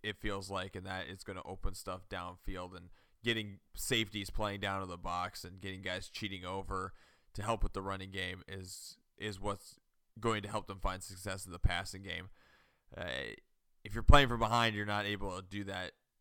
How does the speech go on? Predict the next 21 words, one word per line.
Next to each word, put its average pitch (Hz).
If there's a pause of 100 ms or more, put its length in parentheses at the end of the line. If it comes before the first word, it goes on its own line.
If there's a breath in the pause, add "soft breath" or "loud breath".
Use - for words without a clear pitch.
(120)
with 104
much 98
success. - (440)
Even 107
if 101
they 98
are 98
able 95
to 98
cut - (240)
that 101
gap 92
down, 95
it's 90
still 98 (240)
putting 107
a 85
<laughs> -
lot 95
of 131
pressure 107